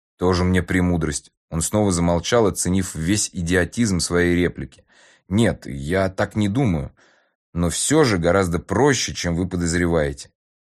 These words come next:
Не надо только сидеть сложа руки и сетовать на горькую судьбинушку». Руточка вдруг прыснула и расхохоталась.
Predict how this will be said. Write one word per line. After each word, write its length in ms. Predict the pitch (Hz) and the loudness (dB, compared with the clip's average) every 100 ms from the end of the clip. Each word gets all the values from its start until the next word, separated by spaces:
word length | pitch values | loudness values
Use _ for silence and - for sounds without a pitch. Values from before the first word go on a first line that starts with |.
| _ | _
Не 140 | 90 98 | 0 4
надо 340 | 120 139 113 | 6 6 4
только 400 | 92 123 131 - | 2 2 2 0
сидеть 360 | 85 92 110 98 | -4 -2 -2 -2
сложа 360 | 95 92 101 | 0 0 2
руки 380 | 95 123 147 - | 2 2 0 -4
и 160 | - 92 | -6 -4
сетовать 580 | - - 135 104 82 87 | -2 0 0 0 -2 -2
на 100 | 90 | 0
горькую 440 | 98 113 - 98 | 2 0 -2 -6
судьбинушку». 840 | 92 101 92 107 98 78 - - _ _ _ _ _ - | -4 -2 -2 0 0 0 -6 -14 _ _ _ _ _ -6
Руточка 680 | 87 143 165 120 - 110 | 2 4 4 0 -2 -2
вдруг 500 | 92 85 113 127 - - | -2 0 0 0 -4 -4
прыснула 760 | 117 175 180 147 104 78 - _ | 0 2 2 0 0 0 -4 _
и 120 | 139 143 | 0 2
расхохоталась. 1120 | 139 - 127 - 131 - 123 90 69 - - | 2 0 -4 -2 -2 2 4 4 2 -6 -18